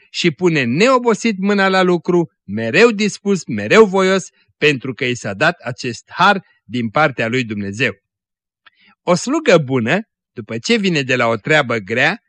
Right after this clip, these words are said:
nu dorește altceva decât să se apuce de o treabă nouă, fără să se gândească la odihnă sau la hrană, dacă treaba este urgentă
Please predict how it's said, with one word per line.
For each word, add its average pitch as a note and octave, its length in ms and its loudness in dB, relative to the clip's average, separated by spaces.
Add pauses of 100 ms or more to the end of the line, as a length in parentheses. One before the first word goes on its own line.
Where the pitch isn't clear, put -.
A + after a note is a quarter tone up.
(160)
nu F#4+ 120 -4
dorește D3+ 600 2
altceva F3+ 800 -4 (280)
decât C3 420 -4
să D#3 100 -4
se C#3+ 140 -4
apuce D3 400 -4
de C3+ 120 0
o C3+ 80 2
treabă A2+ 400 -4
nouă, F#3 440 4 (220)
fără D4+ 260 2
să F#3 140 0
se D#3+ 160 0
gândească C#3+ 540 0
la B2+ 120 0
odihnă C3 440 -2
sau B2 220 -4
la G2+ 140 -6
hrană, F#3+ 400 2 (320)
dacă C3 360 -2
treaba F3 380 2
este D3+ 260 0
urgentă F3 520 2